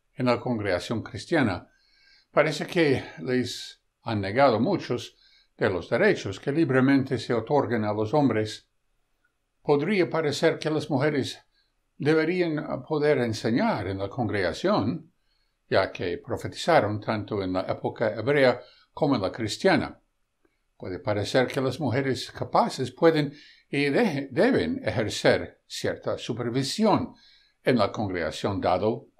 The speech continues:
por ejemplo, el uso que Dios hizo de Débora como juez,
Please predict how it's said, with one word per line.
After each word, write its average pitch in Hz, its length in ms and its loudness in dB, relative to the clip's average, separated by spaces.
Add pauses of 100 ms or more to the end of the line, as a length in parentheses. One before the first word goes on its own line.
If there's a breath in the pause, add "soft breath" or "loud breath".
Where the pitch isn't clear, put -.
(380)
por 101 200 -2
ejemplo, 110 560 -2 (680 soft breath)
el 117 380 2
uso 156 500 2 (240)
que 123 200 0
Dios 139 360 0
hizo 147 380 0
de 117 120 -2
Débora 123 500 2
como 107 280 -2
juez, - 560 -2